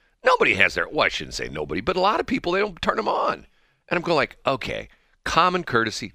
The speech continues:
turn your damn headlights on." And the other thing about it is, you know, in, we don't have this law in Missouri, at least I don't think we do. In Illinois, it's been like this for a long time.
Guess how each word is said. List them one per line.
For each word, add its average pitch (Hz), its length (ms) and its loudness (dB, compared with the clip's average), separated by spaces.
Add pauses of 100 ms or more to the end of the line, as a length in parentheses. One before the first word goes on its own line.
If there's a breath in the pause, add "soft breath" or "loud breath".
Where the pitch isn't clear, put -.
(120)
turn 247 180 2
your 285 80 -2
damn 285 240 2
headlights 170 460 2
on." 71 180 -2
And 175 160 2
the 208 60 4
other 254 160 2
thing 101 340 -4
about 87 200 0
it 82 60 -4
is, 92 140 -2
you 156 80 -2
know, 156 140 2
in, 101 160 -4 (240 loud breath)
we 147 80 0
don't 156 120 0
have 139 120 2
this 127 140 -4
law 120 160 4
in 110 80 -2
Missouri, 90 440 0
at - 80 -8
least 127 240 -2
I 107 80 4
don't 104 140 -2
think - 160 -4
we 80 80 -2
do. 65 240 -6
In 110 60 2
Illinois, 127 300 2
it's 98 100 -6
been 92 100 0
like 85 140 -2
this 82 120 -8
for 87 120 -8
a - 20 -4
long 78 160 -4
time. 117 240 -2